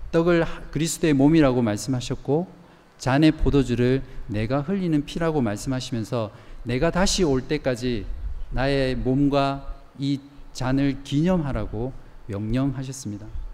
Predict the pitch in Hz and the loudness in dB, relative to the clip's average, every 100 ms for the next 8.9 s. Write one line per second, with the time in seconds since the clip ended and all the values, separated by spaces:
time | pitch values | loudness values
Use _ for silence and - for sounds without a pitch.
0 | - - - - - - - - 165 170 | -14 -18 -20 -20 -20 -20 -18 0 4 6
1 | 156 143 180 185 175 139 143 160 170 151 | 4 2 4 6 8 8 6 6 6 4
2 | 127 120 139 135 123 143 170 - - - | 4 4 2 0 0 0 -2 -10 -20 -20
3 | _ _ - 120 - 165 131 135 - 131 | _ _ -12 -10 -6 -4 -4 -4 -2 -4
4 | 131 139 - 135 165 160 151 170 202 - | 4 4 4 0 0 0 2 0 0 -6
5 | - - 120 135 - 135 113 113 139 139 | -6 -4 -2 -2 0 0 0 -2 -2 0
6 | 127 104 104 139 110 95 - - - - | 0 -2 -4 -4 -4 -6 -10 -8 -8 -8
7 | - 139 139 151 151 131 143 135 123 120 | -6 -4 -2 -2 -2 0 0 0 -2 -2
8 | 135 143 131 120 135 - 117 117 113 | 0 2 2 0 -2 -2 -2 0 -2